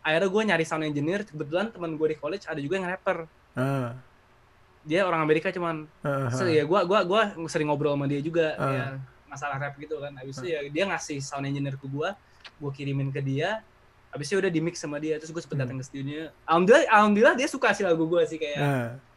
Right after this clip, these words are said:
Speaker 1: Ngajak, mau ngajakin link up juga, mau ngajakin bikin lagu bareng kayaknya, insya Allah di masa depan gitu.
Speaker 2: Ah, oke.
Speaker 1: Kalau emang semua berjalan lancar. Akhirnya ya udah, akhirnya di mix sama dia. Akhirnya gua keluarin tuh lagu di Spotify yang kemarin tuh ya.
Speaker 2: Heeh,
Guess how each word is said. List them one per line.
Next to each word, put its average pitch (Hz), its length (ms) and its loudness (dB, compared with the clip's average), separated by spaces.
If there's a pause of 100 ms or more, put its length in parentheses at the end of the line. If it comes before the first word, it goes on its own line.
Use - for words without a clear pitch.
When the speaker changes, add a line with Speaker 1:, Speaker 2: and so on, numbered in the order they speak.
(180)
Speaker 1:
Ngajak, 175 160 -2
mau 175 120 0
ngajakin 175 380 4
link 175 220 0
up 175 140 -4
juga, 208 200 -2
mau 170 140 -2
ngajakin 151 260 -2
bikin 147 160 -6
lagu 147 180 -4
bareng 170 260 0
kayaknya, 147 220 -8
insya 143 220 -8
Allah 143 140 -6
di 139 80 -6
masa 135 160 -6
depan 143 300 -8
gitu. 123 200 -10 (400)
Speaker 2:
Ah, - 80 -14
oke. 156 160 -12
Speaker 1:
Kalau 143 80 2
emang 143 200 2
semua 143 200 -6
berjalan 139 320 -4
lancar. 135 400 -2 (800)
Akhirnya 175 220 6
ya 196 60 8
udah, 196 160 8
akhirnya 170 220 8
di 170 80 6
mix 156 140 2
sama 147 180 0
dia. 165 400 4 (640)
Akhirnya 165 240 4
gua 196 140 6
keluarin 208 260 6
tuh 240 160 4
lagu 190 140 2
di 185 100 2
Spotify 165 480 -2
yang 147 80 -6
kemarin 139 260 -4
tuh 131 140 -6
ya. 120 80 -6
Speaker 2:
Heeh, 135 320 2